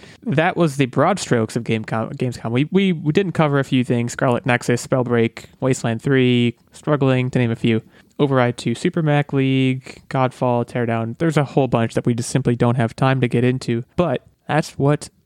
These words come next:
the social medias are for. We are all on the social medias. At Online Warriors One is the main show account. At O W League eighty-six, at O W Nerd Bomber, at O W Tactic are our respective handles. You can go hit us up there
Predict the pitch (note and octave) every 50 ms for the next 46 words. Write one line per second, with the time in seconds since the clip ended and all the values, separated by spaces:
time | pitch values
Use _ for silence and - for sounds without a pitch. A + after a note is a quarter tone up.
0 | - _ - C#3+ C3+ - - B2+ B2+ B2+ - D3 C#3 B2+ A#2+ A#2 A2 - - A#2+
1 | A2+ - - A#2+ A#2 A#2 A#2 C#3 G3+ A3 F#3 C#3 B2 C3 B2+ B2 B2 B2 - -
2 | C3 B2 - C3 B2 B2 B2 B2 B2 - - - F3 E3+ D#3 - C#3 C#3+ C3+ C3
3 | B2+ B2+ B2+ B2+ B2 B2 A#2+ A#2+ - C3+ C3 B2+ B2 B2 - B2+ B2 B2 B2 A#2+
4 | A#2+ - - - D#3 D3 C3+ - - C#3+ C3 B2+ B2+ - _ _ - _ _ -
5 | C#3+ C#3 C#3 B2 C3 B2+ C3+ B2+ B2+ B2+ B2 B2 B2+ B2+ B2 A#2+ A#2+ A#2 - F3
6 | E3+ D#3+ - - - - D3+ D3+ D3 C#3 C#3 C#3 D3 C#3 C#3 C3 B2+ C3 E3 E3+
7 | D#3 D3+ C#3+ C3+ C3 B2+ - E3+ F#3 F3 - C#3 - D3 C#3 C3+ B2+ A#2+ - -
8 | - C#3 C3 - C#3 B2+ B2+ - - - C#3 B2+ B2 A#2+ A#2+ B2 B2+ - - _
9 | _ _ - - C#3 C3+ C3 B2+ B2 A#2+ - D#3 C3 C3 - - D3 C3 - -
10 | B2 B2+ C3 C#3 C3 B2+ C#3+ B2+ B2+ B2 - - - - - - - - - _
11 | - D3 C#3+ C3+ B2+ C3+ C#3 C3 C3 B2+ A#2+ - B2 B2 - - C3 A#2+ A#2+ B2
12 | A#2+ -